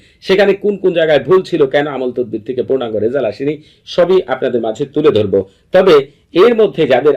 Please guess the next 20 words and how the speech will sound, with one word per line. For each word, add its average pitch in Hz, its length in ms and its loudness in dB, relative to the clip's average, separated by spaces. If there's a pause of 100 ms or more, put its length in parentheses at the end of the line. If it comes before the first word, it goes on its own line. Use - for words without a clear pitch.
(100)
জন্য 135 220 2
আমল 131 240 -4
তদবির 131 340 -6
করেছি 190 400 2
এবং 135 180 2
নিজের 156 240 2
আমল 156 220 -2
তদবির 123 340 -4
করেছে, - 320 -4
তাদের 135 300 -2
মধ্যে 147 300 -4
অনেকের 175 520 -2
অনেক 202 360 -6
সমস্যা 131 360 -8
রয়েছে। 107 320 -4 (280)
অনেকে 202 280 -2
আমাকে 180 240 -4
প্রশ্ন 170 380 -6
করেন, 110 340 -2
আসলে 131 400 0